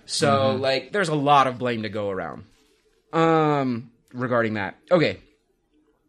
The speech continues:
Speaker 1: Uh, okay, anyway, Baghdad hates the fact that the, uh, Peshmergas are able to seize, uh, uh, the Kirkuk region, 'cause again, it's oil rich, but they have no way of stopping it. Like, they are just not strong enough to do anything about it.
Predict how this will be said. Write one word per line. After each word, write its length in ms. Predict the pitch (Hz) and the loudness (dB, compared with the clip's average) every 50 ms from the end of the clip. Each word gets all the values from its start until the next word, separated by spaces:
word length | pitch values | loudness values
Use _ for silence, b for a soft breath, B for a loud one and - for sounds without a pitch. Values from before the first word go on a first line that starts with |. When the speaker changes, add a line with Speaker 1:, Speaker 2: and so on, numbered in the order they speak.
| _ - - B B B B B B B B B B B B B B B B - | _ -12 -12 B B B B B B B B B B B B B B B B -2
Speaker 1:
Uh, 760 | 180 185 190 185 185 185 185 185 185 185 185 185 180 180 - | 0 2 4 4 4 6 6 6 6 6 6 6 4 4 2
okay, 240 | 165 - 185 147 - | 2 2 2 2 2
anyway, 320 | - 214 226 214 170 135 | 2 4 4 4 4 4
Baghdad 500 | 123 113 190 254 302 247 214 262 233 190 | 4 6 6 6 8 8 6 4 4 4
hates 280 | 170 147 190 190 185 - | 2 0 0 -2 -2 -2
the 100 | 175 - | -4 -2
fact 260 | - 151 147 147 - | 0 0 0 0 0
that 140 | 151 139 - | -4 -6 -4
the, 260 | 143 139 139 135 - | -4 -2 -2 -2 0
uh, 220 | - 139 135 135 131 | 0 2 2 2 2
Peshmergas 580 | 131 151 139 - 147 147 151 151 151 147 131 | 0 -2 -4 0 0 2 2 2 2 0 0
are 120 | 139 135 135 | 0 0 0
able 180 | 139 135 135 | -2 -2 -2
to 300 | 131 127 123 123 113 - | -2 -2 -2 -2 -2 -4
seize, 560 | - - - 143 139 139 135 135 123 - - - | -6 -6 -4 -2 -2 0 0 -2 -2 -4 -6 -6
uh, 60 | - | -4
uh, 580 | 135 131 127 127 127 123 - - 127 127 123 117 | -2 0 2 2 2 0 0 -2 -4 -4 -4 -4
the 80 | 120 120 | -4 -6
Kirkuk 400 | - - 117 - 147 135 - - | -8 -12 -10 -8 -8 -8 -6 -6
region, 300 | 127 131 127 170 165 156 | -6 -4 -4 -4 -4 -4
'cause 140 | 151 143 | -4 -4
again, 200 | 135 131 190 160 | -2 0 0 0
it's 120 | 120 113 - - | 0 -2 -6 -6
oil 300 | 143 139 131 139 139 117 | -4 -2 -2 -2 -2 2
rich, 420 | 143 175 151 123 - - - - | 4 4 4 4 2 -2 -4 -2
but 200 | 156 156 151 - | -4 -4 0 2
they 140 | 170 180 175 | 2 2 2
have 280 | 135 147 180 170 127 123 | 4 4 4 4 4 2
no 360 | 120 117 127 143 147 143 139 | -2 -2 0 2 4 4 4
way 340 | 143 135 123 123 135 131 123 | 2 2 0 0 2 2 0
of 100 | 117 - | 0 -2
stopping 380 | - - 101 95 - 90 82 | -4 -6 -6 -6 -6 -8 -10
it. 160 | 87 85 - - | -10 -10 -10 -8
Like, 220 | 104 110 107 - | -8 -10 -8 -6
they 140 | 131 127 123 | -4 -4 -4
are 100 | 120 113 | -4 -4
just 200 | 104 110 104 - 117 | -6 -8 -10 -10 -8
not 200 | 113 110 - - | -8 -8 -8 -8
strong 260 | - 120 107 104 104 | -8 -6 -6 -6 -8
enough 120 | 107 104 | -10 -12
to 80 | - 110 | -12 -12
do 140 | 107 107 104 | -10 -8 -8
anything 260 | 101 101 - 113 101 | -10 -10 -10 -10 -8
about 280 | 95 101 110 113 110 107 | -4 -2 0 0 0 0
it. 180 | 127 117 - | -2 -4 -6